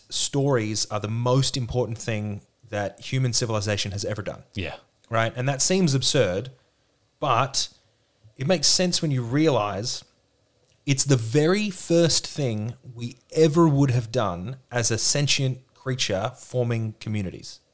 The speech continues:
Speaker 1: right? There's, there's three things that
Speaker 2: Even,
Speaker 1: happened.
Speaker 2: even just saying, saying one thing, anything, to another person and passing on information
Speaker 1: Yeah.
Speaker 2: in itself.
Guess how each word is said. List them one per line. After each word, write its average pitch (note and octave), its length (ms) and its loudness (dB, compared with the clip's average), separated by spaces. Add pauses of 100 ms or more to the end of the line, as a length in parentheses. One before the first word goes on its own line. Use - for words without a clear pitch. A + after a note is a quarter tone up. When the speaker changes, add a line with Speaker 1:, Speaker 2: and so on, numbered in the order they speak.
Speaker 1:
right? B2 220 0 (420)
There's, A#2+ 260 2
there's A#2+ 200 0
three F#3 260 2
things F3 300 2
that C3+ 80 8
Speaker 2:
Even, C#3 80 8
Speaker 1:
happened. C#3 220 4
Speaker 2:
even B2+ 200 2
just C#3+ 200 2
saying, C3+ 500 0 (100)
saying B2+ 580 2
one A#2+ 200 4
thing, G#2 520 0
anything, A2 680 -2 (260)
to - 120 -6
another A#2 200 2
person A2+ 400 4
and F#2+ 100 -4
passing A2+ 540 0
on G2 400 0 (320)
information G2 720 -4
Speaker 1:
Yeah. G2+ 220 0 (160)
Speaker 2:
in G#2+ 140 -6
itself. - 720 -2